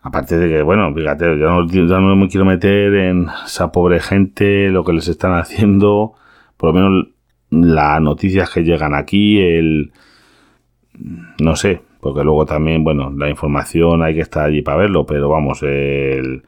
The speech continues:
lo que está claro es que ahí están bombardeando a población civil, mm, que no dejan ni siquiera, mm, salir del país, porque claro, quieren que salgan hacia Rusia, claro, qué bonito, <laughs> de decir, "Veniros aquí",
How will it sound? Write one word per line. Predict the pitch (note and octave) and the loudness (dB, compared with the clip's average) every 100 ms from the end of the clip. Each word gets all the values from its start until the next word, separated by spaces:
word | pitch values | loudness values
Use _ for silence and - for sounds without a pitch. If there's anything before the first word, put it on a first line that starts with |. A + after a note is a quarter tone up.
| _ _ _ - | _ _ _ -6
lo | D#2+ | -4
que | |
está | - F2+ | -2 -4
claro | E2+ F#2+ G2+ B2 - _ | -2 -2 -2 -4 -12 _
es | D#2+ D2+ | -12 -8
que | - | -4
ahí | D#2+ D#2+ D#2 | -2 0 0
están | D2+ - E2 E2 | -2 -2 -2 0
bombardeando | D#2+ D2+ D2 D#2 D#2+ D#2+ D#2 | 2 0 0 -2 -2 0 0
a | D2 D2+ D#2 C#2+ | 0 -2 -4 -6
población | D#2 D2 C2+ D#2 D2+ | -4 -4 -4 -6 -6
civil, | D2 D2+ E2+ F2+ F2+ F#2 F2+ - _ _ _ _ _ _ | -4 0 2 2 2 0 -4 -10 _ _ _ _ _ _
mm, | F2 E2+ E2 E2 E2 D#2+ D#2 D2+ | -2 0 2 0 0 0 -2 -2
que | D#2 D#2 | 0 2
no | D#2+ D#2+ | 2 2
dejan | D#2+ D#2 - D#2+ D#2+ | 0 0 -2 -2 -2
ni | |
siquiera, | D2+ D2+ - E2+ D#2+ D#2 D#2+ | -2 -6 -4 -2 0 -2 -2
mm, | D#2 D2+ D2 D2+ D2+ D#2 | -2 -2 -2 -2 -4 -4
salir | - C#2+ D#2+ D#2 | -4 -2 0 0
del | D2 | -2
país, | D2 D2 E2 G2+ B2 F2+ | -4 -2 0 0 -2 -4
porque | F2 D2+ D2+ | -4 -4 -6
claro, | D2 F#2+ F2+ | -2 0 0
quieren | - D#2 D2+ | 0 -2 -2
que | D2 | -4
salgan | - D2+ C#2+ | -4 -4 -2
hacia | C#2 - C#2 | -4 -6 -4
Rusia, | E2+ E2+ F2+ | -4 -2 -4
claro, | D#2+ D2 C#2 | -4 -6 -8
qué | - | -6
bonito, | E2+ C#2+ E2 - | -4 -2 -4 -4
<laughs> | - - - - - - - | -4 -4 -12 -18 -18 -18 -2
de | F#2+ | 2
decir, | F#2 F2 | 2 4
"Veniros | G2 A2 | 2 2
aquí", | F2 F2 F2 | 0 -4 -6